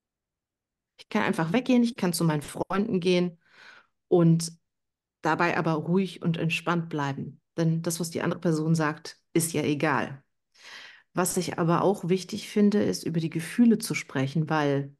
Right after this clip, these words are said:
es ist ja nur normal, dass wir dann vielleicht wütend werden,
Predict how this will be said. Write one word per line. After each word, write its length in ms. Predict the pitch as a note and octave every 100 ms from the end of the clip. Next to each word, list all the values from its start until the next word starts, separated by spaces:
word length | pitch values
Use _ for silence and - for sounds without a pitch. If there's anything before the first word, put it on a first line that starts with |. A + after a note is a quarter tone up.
| -
es 180 | E3 -
ist 180 | - -
ja 100 | D3+
nur 160 | D3+
normal, 500 | D3 C#3 E3+ F#3+ D#3
dass 200 | D#3+ D#3
wir 280 | D3 C#3+ - _
dann 180 | D#3 D3
vielleicht 420 | - C#3 - -
wütend 460 | A3+ C4 F3+ F3+ C#3
werden, 500 | D3 B2+ D3+ A#3